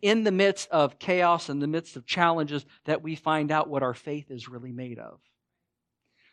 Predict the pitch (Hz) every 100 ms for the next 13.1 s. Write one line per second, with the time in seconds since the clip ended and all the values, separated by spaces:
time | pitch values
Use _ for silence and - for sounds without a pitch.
0 | _ - 208 226 - 165 147 143 - _
1 | _ _ 151 147 151 143 165 151 131 127
2 | - 156 156 139 131 - 117 - 117 _
3 | _ _ _ _ _ _ _ _ _ _
4 | - 131 135 147 151 147 123 117 - 104
5 | 117 117 113 _ _ _ _ _ _ -
6 | 143 127 117 135 131 113 123 _ _ -
7 | 135 143 127 123 117 113 117 113 110 113
8 | - 170 - 170 170 196 226 220 _ _
9 | _ 180 160 139 135 120 131 160 165 165
10 | 139 139 147 120 107 110 - - _ _
11 | _ _ _ _ _ _ _ _ _ _
12 | _ 147 131 - 165 190 151 107 113 -
13 | -